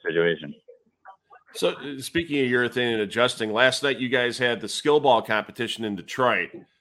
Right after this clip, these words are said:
Speaker 2: Uh, very old school bowling balls, not a lot of flair, uh, pearlized urethane covers, that type of thing. And the scores were really, really,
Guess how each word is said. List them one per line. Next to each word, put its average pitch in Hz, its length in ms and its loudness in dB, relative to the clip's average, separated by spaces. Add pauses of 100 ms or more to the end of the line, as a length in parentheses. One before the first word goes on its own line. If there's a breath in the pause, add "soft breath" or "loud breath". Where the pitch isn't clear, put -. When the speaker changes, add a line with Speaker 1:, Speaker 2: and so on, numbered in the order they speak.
(220)
Speaker 2:
Uh, 87 480 -4
very 139 400 4
old 123 240 0
school 123 280 0
bowling 117 340 2
balls, 95 420 -2
not 110 200 0
a - 20 0
lot 113 220 2
of 107 80 -10
flair, 113 600 0 (340 soft breath)
uh, 82 320 -6 (240)
pearlized 127 480 2
urethane 120 420 -2
covers, 117 320 -2
that 107 180 -2
type 113 220 -6
of 107 100 -12
thing. 113 300 -4 (560)
And 120 120 -4
the 123 60 -4
scores 185 420 0
were 127 400 0
really, 131 640 6
really, 127 480 4